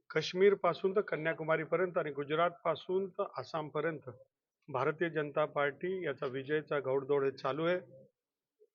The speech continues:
बिहार तो झाकी है, महाराष्ट्र अभी बाकी है और हमारी दोंडाईच्या नगरपालिका उसमें बाकी है. अशा प्रकारचं एक मी म्हटलं तर अतिशयोक्ती होणार नाही.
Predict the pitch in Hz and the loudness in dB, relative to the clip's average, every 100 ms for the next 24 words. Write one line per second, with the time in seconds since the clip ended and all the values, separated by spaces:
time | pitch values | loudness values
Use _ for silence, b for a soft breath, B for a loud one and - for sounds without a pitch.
0 | _ _ 139 147 175 180 175 160 127 131 | _ _ -2 4 4 4 0 -4 0 0
1 | 127 175 175 180 190 160 131 127 135 160 | 0 -2 0 0 0 -4 -2 0 4 2
2 | 151 - 180 147 151 135 131 131 175 175 | 2 -2 -2 0 -4 -2 -2 -2 -4 -2
3 | 196 - - 135 139 127 143 151 135 135 | -2 -4 -4 -4 -2 -2 -2 -2 0 2
4 | 147 147 160 147 131 135 131 139 139 175 | 2 2 0 0 -2 -2 -2 -4 -2 -2
5 | 156 160 143 131 120 - 117 - _ _ | -2 -4 -2 -2 -2 -8 -10 -10 _ _
6 | _ _ - 147 - 190 180 165 160 156 | _ _ -6 -6 2 2 4 2 4 2
7 | 170 165 160 160 139 131 156 151 147 - | 0 -4 -4 -6 -6 -6 -4 -2 -4 -6
8 | 151 147 135 - 127 131 151 156 170 | -8 -8 -8 -10 -4 0 0 0 -8